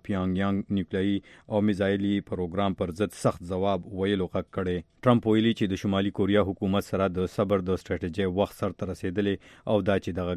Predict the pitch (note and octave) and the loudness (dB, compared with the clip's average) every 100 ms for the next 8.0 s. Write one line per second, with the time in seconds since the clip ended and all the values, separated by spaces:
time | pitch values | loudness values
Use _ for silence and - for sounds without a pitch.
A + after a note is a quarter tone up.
0 | E2+ G2 F#2 - G#2 F#2+ - F#2 F#2 - | 0 0 -2 0 0 0 0 -2 -2 -4
1 | F2+ F2 - - - G#2+ A2+ G#2+ A#2 A#2 | -4 -6 -8 -18 0 4 6 6 4 4
2 | G#2+ A2+ - G#2+ G#2+ G#2 G2 G2 G2 G2 | 4 4 4 4 4 2 0 0 0 2
3 | F#2+ - G2 G2 F#2+ F#2 - - G2+ G2+ | 0 0 0 2 0 -2 -4 -4 -2 -2
4 | G2+ F#2 F#2+ G2+ F#2+ F#2 E2+ F#2+ F#2 F#2+ | -2 -2 0 0 0 -2 -2 -2 0 0
5 | - F#2 G2+ F#2+ F2 G2 F#2 E2+ F#2 F#2+ | 0 2 2 2 0 0 -2 -2 -2 0
6 | G2 F2 G#2 F#2 F#2 E2 _ - A2+ A2 | 0 0 -4 -4 -4 -6 _ 0 4 4
7 | - A#2 A#2 A2+ G2+ G2+ G2 G2 G2 | 6 4 4 4 4 4 4 4 2